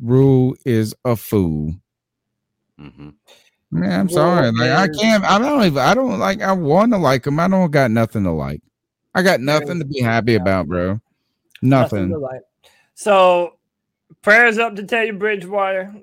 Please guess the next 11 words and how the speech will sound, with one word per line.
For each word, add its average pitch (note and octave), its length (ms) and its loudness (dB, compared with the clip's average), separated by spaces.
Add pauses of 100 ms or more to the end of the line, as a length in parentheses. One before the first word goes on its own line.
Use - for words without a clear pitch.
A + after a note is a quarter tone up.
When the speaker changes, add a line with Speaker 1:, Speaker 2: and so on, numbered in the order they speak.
(120)
Speaker 3:
Hope E3+ 340 -8
that, F3 260 -2
Speaker 2:
Oh, F3+ 40 -4
yeah. F3 220 -2
Speaker 3:
uh, E3 160 -6 (640)
hope F3 280 -2
that F#3+ 160 -4
his F3 240 -4
injury F3 580 -6
isn't, E3+ 560 -12
um, D#3+ 460 -12